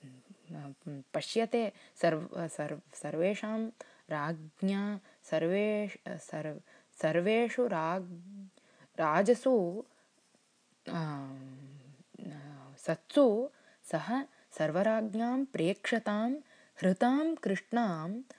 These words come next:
तस्मिन् सन्दर्भे अपि अहं विजयाय न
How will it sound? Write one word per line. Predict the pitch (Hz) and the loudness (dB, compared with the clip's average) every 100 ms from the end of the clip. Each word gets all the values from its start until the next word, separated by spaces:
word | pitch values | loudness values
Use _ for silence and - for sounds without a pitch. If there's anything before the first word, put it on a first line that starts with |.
| _ _ | _ _
तस्मिन् | 160 - 247 302 | -4 2 4 4
सन्दर्भे | 277 226 196 156 - 151 160 233 277 _ _ _ _ | 2 2 2 2 -2 -2 0 -2 -8 _ _ _ _
अपि | - 175 294 247 247 - | -10 2 6 6 4 -2
अहं | 165 - 262 208 240 330 _ _ _ _ _ _ - | -6 0 2 2 0 -6 _ _ _ _ _ _ -16
विजयाय | 151 170 156 240 262 240 165 147 170 233 269 _ _ _ _ _ _ _ - | -2 0 4 6 6 4 0 -2 -4 -6 -10 _ _ _ _ _ _ _ -2
न | 185 247 | 2 2